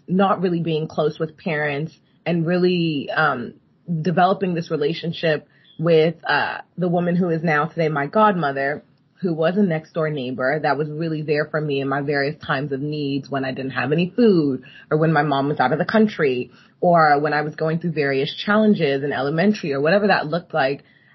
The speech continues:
I really figured out what I was passionate about. And for me, that was advocacy and helping people. The reason why I was passionate about that was because when I grew up, I went through a number of traumatic experiences as a child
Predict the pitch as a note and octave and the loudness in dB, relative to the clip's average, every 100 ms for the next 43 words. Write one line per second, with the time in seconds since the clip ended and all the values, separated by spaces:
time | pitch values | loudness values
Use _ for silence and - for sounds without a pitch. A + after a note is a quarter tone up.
0 | _ F3 F3 E3 F#3 G3 F#3+ F3 - F3 | _ -2 0 0 0 0 -2 -6 -8 -6
1 | E3 F3 D#3 D3 C#3 C3 - _ _ E3+ | -4 0 2 2 2 -2 -10 _ _ -4
2 | E3+ D#3+ D3+ D3 - C#3+ - F3 D#3 D3 | 0 0 -2 -6 -6 -6 -4 -4 -4 -2
3 | C3 B2+ - E3 D#3+ E3 E3+ E3+ D3+ D3 | -2 -2 -4 -6 -2 -2 0 0 -2 -2
4 | C3+ D3 - C#3 C#3 D3+ D#3+ - D3+ C3+ | -2 -6 -4 -4 -4 -6 -8 -8 -8 -6
5 | C3+ A#2+ C#3+ C#3 - A#2+ - - - _ | -6 -4 -6 -8 -12 -12 -8 -8 -10 _
6 | _ _ _ - E3 E3 G#3 G#3 F#3 E3+ | _ _ _ -4 0 4 4 4 4 4
7 | F#3 E3 D3+ - C#3+ C#3+ - C#3+ D3 B2 | 4 2 0 -4 -2 -2 -2 -8 -8 -8
8 | C#3+ C#3 C3+ C#3+ C3+ B2+ - E3+ - D#3 | -6 -4 -2 -2 -2 -4 -8 -10 -8 -6
9 | E3+ D3+ D#3 D#3+ F3 A#3 G3+ C#3 C#3+ - | -4 -2 -2 -2 -2 0 2 2 0 -2
10 | D3+ D3 D#3 E3 D3 - E3 D#3 D#3 D3+ | -2 -2 -2 -4 -4 -4 -2 -2 -4 -2
11 | D3+ C#3 - C#3 B2+ D#3+ - - F3+ D3 | -4 -6 -6 -6 -6 -8 -14 -4 -2 -2
12 | C#3 C3 C3+ B2+ - - - - F#3+ | -4 -4 -2 -4 -8 -8 -4 0 0